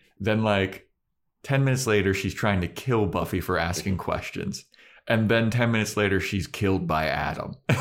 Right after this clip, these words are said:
Speaker 1: Like, there's so much
Speaker 2: Yeah,
Speaker 1: happening
Speaker 2: I
Speaker 1: in
Speaker 2: was
Speaker 1: that
Speaker 2: getting, like,
Speaker 1: episode.
Speaker 2: the Eye in Team, the initiative, Goodbye Iowa, like, all lumped together. Like, which one is which? And, like,
Speaker 1: Yeah.
Speaker 2: I,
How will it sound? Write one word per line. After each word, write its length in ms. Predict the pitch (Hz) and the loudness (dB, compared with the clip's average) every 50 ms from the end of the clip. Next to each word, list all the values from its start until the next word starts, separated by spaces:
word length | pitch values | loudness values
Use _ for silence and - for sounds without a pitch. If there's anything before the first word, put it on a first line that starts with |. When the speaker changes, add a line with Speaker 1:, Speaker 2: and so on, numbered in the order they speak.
| - - | 4 4
Speaker 1:
Like, 560 | 226 - - 254 - - 220 208 - 139 - | 4 4 4 2 2 4 2 0 0 0 0
there's 320 | - 139 139 - - - | 2 2 2 2 0 -4
so 320 | - - - 135 113 107 104 | -6 -4 0 2 4 4 4
much 260 | 95 98 90 - - | 4 2 0 0 -2
Speaker 2:
Yeah, 100 | - 85 | 0 0
Speaker 1:
happening 260 | 87 - - - - - | 0 0 -2 -2 -2 2
Speaker 2:
I 80 | 117 127 | 4 4
Speaker 1:
in 40 | |
Speaker 2:
was 120 | 151 170 151 | 4 4 2
Speaker 1:
that 40 | 143 | 2
Speaker 2:
getting, 180 | 147 135 127 117 107 | 0 0 2 2 0
like, 120 | 98 90 87 | 0 0 0
Speaker 1:
episode. 200 | - 101 - - | 0 0 -2 -2
Speaker 2:
the 40 | 82 | 0
Eye 160 | 87 90 95 | -2 0 0
in 220 | 95 95 92 92 | 2 2 0 0
Team, 440 | 82 - - 82 80 78 76 76 69 73 | -2 -4 -4 -4 -2 -2 -4 -4 -6 -6
the 120 | 76 71 | -4 -4
initiative, 880 | 71 69 67 76 76 - - 78 69 - 76 76 71 69 69 69 - - | -4 -4 -4 -6 -6 -6 -8 -12 -10 -6 -4 -2 -2 -2 -4 -10 -16 -8
Goodbye 440 | - 78 76 65 69 73 71 69 69 | -4 -4 -4 -2 -4 -4 -4 -4 -4
Iowa, 420 | - 67 67 69 69 67 67 69 67 | -4 -4 -4 -4 -4 -4 -6 -6 -8
like, 240 | 65 65 69 - - _ - | -6 -8 -10 -10 -10 _ -6
all 260 | 78 80 76 73 73 69 69 | -4 -4 -2 -4 -4 -4 -4
lumped 220 | 67 67 71 - | -6 -6 -8 -8
together. 440 | - 69 67 67 64 62 58 60 60 | -10 -10 -8 -8 -8 -8 -8 -8 -8
Like, 240 | 58 58 - - - | -8 -10 -10 -12 -14
which 340 | 76 85 101 92 - - - | -12 -10 -8 -8 -8 -10 -10
one 240 | 80 78 76 73 69 | -8 -8 -6 -8 -8
is 280 | 64 64 - - - - | -10 -12 -14 -20 -20 -20
which? 480 | - 62 60 - 67 67 69 - - - - | -20 -18 -12 -10 -8 -8 -8 -10 -12 -10 -10
And, 120 | 73 69 | -8 -8
like, 340 | 69 65 65 - - - - - _ _ _ _ _ _ _ _ _ _ _ - | -8 -10 -10 -12 -16 -20 -20 -20 _ _ _ _ _ _ _ _ _ _ _ -2
Speaker 1:
Yeah. 60 | 95 | 0
Speaker 2:
I, 520 | 104 113 120 127 131 143 156 160 151 - | 2 2 2 2 2 2 2 0 0 -2